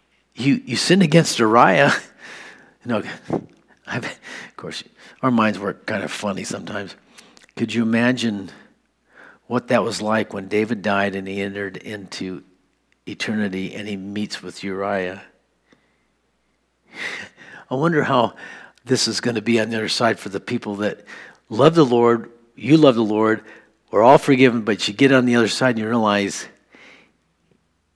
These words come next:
you know, like in this case, "I killed you. You killed me, bro." <laughs> How does that work, right? Sorry I brought that up. <laughs>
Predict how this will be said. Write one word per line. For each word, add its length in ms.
you 140
know, 180
like 200
in 80
this 200
case, 320
"I 120
killed 360
you. 260
You 160
killed 320
me, 120
bro." 380
<laughs> 80
How 140
does 200
that 260
work, 320
right? 420
Sorry 320
I 20
brought 240
that 160
up. 240
<laughs> 1400